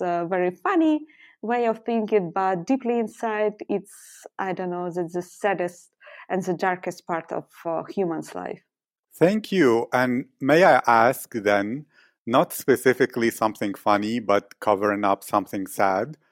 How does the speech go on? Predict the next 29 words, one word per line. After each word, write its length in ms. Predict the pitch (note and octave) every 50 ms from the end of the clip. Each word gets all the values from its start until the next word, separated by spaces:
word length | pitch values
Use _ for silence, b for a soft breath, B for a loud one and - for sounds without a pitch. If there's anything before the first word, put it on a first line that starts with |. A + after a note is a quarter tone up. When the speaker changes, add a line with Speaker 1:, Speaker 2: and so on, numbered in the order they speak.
| _ _ _ _ _ _ _
Speaker 2:
but 220 | G#2 A#2+ A#2 A2+ -
you 100 | D3 D3+
said 300 | D3 - D3 C3 A#2+ A#2
in 140 | A2+ G#2+
people, 500 | G2+ - A2 A2 - - B2 B2+ C#3+ C#3+
you 180 | C3+ A#2 A2+ A2
form 420 | - - - A2+ A2 A2 A2+ A2
a 60 | G#2+ G2
hypothesis 1000 | - A2 G#2 G2+ - _ G#2 G2+ G#2 - - G#2 - - A#2 A#2 A#2 A2+ G#2+ G#2+
based 460 | F#2+ F#2 G#2 G#2 G#2 G#2 G#2+ G2+ -
on 180 | G#2 G2+ G2+ G2
where 220 | G2+ G#2 G2+ G2+
they 180 | G2 G#2 G2+ G2+
are 200 | G2+ G2+ G2+ F#2+
from 520 | - - - G#2 G#2 G#2 G2+ G#2 A2 G#2+ b b b b b b b b _
and 140 | - G#2 G2
some 240 | - - A2 G#2 G#2
ideas, 680 | G#2 G#2 G2+ F#2 F#2 G2+ G2+ G#2 A#2 C3+ D3+ C#3+ C3 -
and 180 | A#2 A2+ A2 G#2+
then 240 | A#2+ A2+ A#2 B2 - _ _ _
sometimes 800 | - - - B2 A#2+ A2+ - G#2+ G#2 G#2 G#2 A2+ C3+ C#3 B2 A#2
you 100 | B2 B2
get 260 | G#2+ A2 A2+ A#2 -
surprises. 960 | - - C3 A2 - _ C3+ C#3+ D#3 C3+ A2 F#2+ F2+ G2+ F#2 F#2 F#2 F#2+ _ _ _ _ _ _ _ _ _ _ _
So 320 | - - B2 A2+ A2+ A2+
do 140 | G2+ G#2+ C3
you 160 | D#3+ D#3+ C3
like 340 | A#2+ A2+ A2 A#2 A#2+ - -
it? 240 | D#3 E3+ D#3+ _